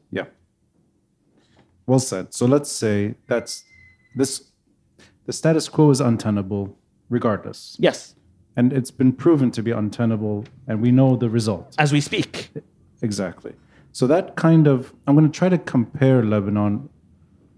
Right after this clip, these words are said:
Speaker 1: I, and I don't know how valuable this is in terms of a serious article for publication.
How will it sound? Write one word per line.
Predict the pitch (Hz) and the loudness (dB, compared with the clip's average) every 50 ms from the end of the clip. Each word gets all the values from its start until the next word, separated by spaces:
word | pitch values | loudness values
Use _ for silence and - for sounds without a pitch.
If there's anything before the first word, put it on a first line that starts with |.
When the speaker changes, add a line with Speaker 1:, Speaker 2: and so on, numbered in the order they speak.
| _ _ - | _ _ -10
Speaker 1:
I, | - 143 151 - - | -10 -10 -10 -8 -4
and | 127 123 117 | 0 2 2
I | 120 120 | 2 4
don't | 117 135 135 135 | 4 4 4 6
know | 139 135 127 | 6 4 4
how | 117 - 127 120 113 | 2 2 0 0 0
valuable | 104 107 104 117 117 120 123 127 123 117 123 120 | -2 -2 -2 0 2 2 4 2 2 2 2 0
this | 107 117 104 - | 0 0 -2 0
is | 120 117 104 110 | -2 -2 0 0
in | 107 101 | -2 -4
terms | - - 117 110 107 98 101 | -2 -2 -2 0 0 -2 -2
of | 107 101 92 | -4 -4 -2
a | 104 101 101 95 95 92 _ _ _ _ _ _ _ - | -2 -2 -2 -2 -4 -8 _ _ _ _ _ _ _ -20
serious | - - - - 120 117 113 113 113 110 104 - - - | -18 -12 -4 0 2 2 4 4 2 2 0 -2 -6 -4
article | - 113 113 107 113 - - 110 | -2 0 0 0 -2 -2 -2 -4
for | - - 101 | -4 -6 -8
publication. | - - 113 104 113 107 - - 117 117 113 - - 139 147 143 | -6 -6 -4 -4 -4 -6 -4 -2 -4 -4 -4 -2 -2 -2 -2 -4